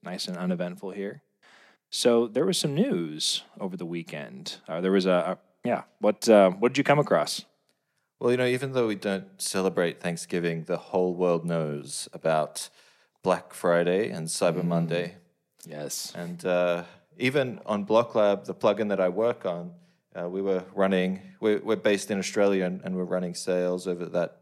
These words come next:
Speaker 2: over that weekend. Um, and we weren't the only ones. Uh, Yoast
Speaker 1: No.
Speaker 2: was also running
Speaker 1: Yes.
Speaker 2: a big sale and others,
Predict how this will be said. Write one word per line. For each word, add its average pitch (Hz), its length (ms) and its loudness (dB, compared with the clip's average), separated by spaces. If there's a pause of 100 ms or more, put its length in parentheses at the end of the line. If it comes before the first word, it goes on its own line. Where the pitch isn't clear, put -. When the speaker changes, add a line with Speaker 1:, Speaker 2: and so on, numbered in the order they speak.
(140)
Speaker 2:
over 85 140 -14
that 82 200 -6
weekend. 82 540 -8 (880)
Um, 85 340 -10 (120)
and 95 360 -4 (800)
we 127 140 -4
weren't 120 220 -2
the 104 100 2
only 110 220 0
ones. - 580 -12 (680)
Uh, 90 80 0
Yoast 95 500 4
Speaker 1:
No. 120 420 4
Speaker 2:
was 104 160 -2
also 101 280 2
running 95 260 4
Speaker 1:
Yes. 87 160 0
Speaker 2:
a 107 60 2
big 92 100 -2
sale 98 460 0 (280)
and 180 200 4
others, 110 500 4